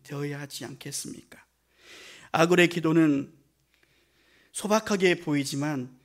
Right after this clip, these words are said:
그럼에도 불구하고 하나님을 감동시키는 진실한 신앙 고백이 담겨 있습니다. 이것이 아굴의 버킷리스트이자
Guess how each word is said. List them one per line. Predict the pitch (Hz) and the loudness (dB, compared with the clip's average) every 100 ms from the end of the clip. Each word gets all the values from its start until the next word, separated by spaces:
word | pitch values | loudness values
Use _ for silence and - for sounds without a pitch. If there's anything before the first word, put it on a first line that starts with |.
| _ | _
그럼에도 | - 165 160 156 | -4 0 2 0
불구하고 | 151 151 143 160 147 143 147 147 - | -4 -6 -2 2 0 0 -6 -6 -12
하나님을 | - - 226 226 214 208 | -12 -8 -2 0 2 0
감동시키는 | 202 190 185 180 185 - - 151 139 139 - _ | -2 -4 -4 -2 -4 -6 -6 -4 -4 -6 -18 _
진실한 | - - 196 233 247 247 226 180 156 156 - _ | -12 -8 -4 -2 -2 -4 -8 -8 -8 -10 -16 _
신앙 | - 185 160 143 135 139 | -14 -10 -10 -10 -12 -16
고백이 | - - 139 156 143 135 135 147 _ _ | -12 -8 -4 -4 -6 -8 -12 -12 _ _
담겨 | - 139 127 131 120 135 | -16 -12 -10 -10 -10 -10
있습니다. | - - 131 - - _ _ _ _ _ _ - - | -8 -6 -8 -12 -20 _ _ _ _ _ _ -20 -10
이것이 | 156 147 160 160 | -2 2 2 2
아굴의 | 127 151 156 160 156 | 2 2 2 2 2
버킷리스트이자 | 156 147 - 160 139 - - 131 123 135 131 | -2 -10 -4 -2 -2 -4 -6 -6 -8 -12 -12